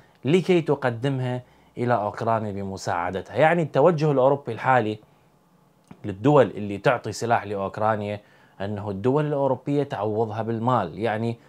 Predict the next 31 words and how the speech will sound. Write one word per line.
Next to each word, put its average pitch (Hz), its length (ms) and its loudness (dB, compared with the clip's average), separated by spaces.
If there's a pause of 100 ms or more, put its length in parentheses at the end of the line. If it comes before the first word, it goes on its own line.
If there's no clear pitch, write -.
(180)
ما 131 120 4
راح 139 100 4
تصرف 113 380 -6
شيء 117 140 -6
من 101 160 -6
جيبك 107 440 -4
إذا 95 180 -8
ساعدت 92 640 -6 (520)
أوكرانيا. 87 640 0
روسيا 202 380 0
حتى 202 320 -2
الآن 147 360 2 (480)
قدمت 180 480 2
رد 151 240 2
رسمي 123 500 0 (580)
أولي 165 680 6
عبر 131 280 2
متحدث 131 560 -2
باسم 123 300 -4
الكرملين 117 440 -4
وهو 110 240 -2
اسمه 113 280 -6
ديمتري 120 420 -6
بيسكوف. 127 540 -2 (460)
مفاد 175 360 4
الرد 156 320 2
أن 123 220 -2
اللي 117 240 -2
تسويه 135 440 -2
بولندا 160 460 4
وسلوفاكيا 107 880 0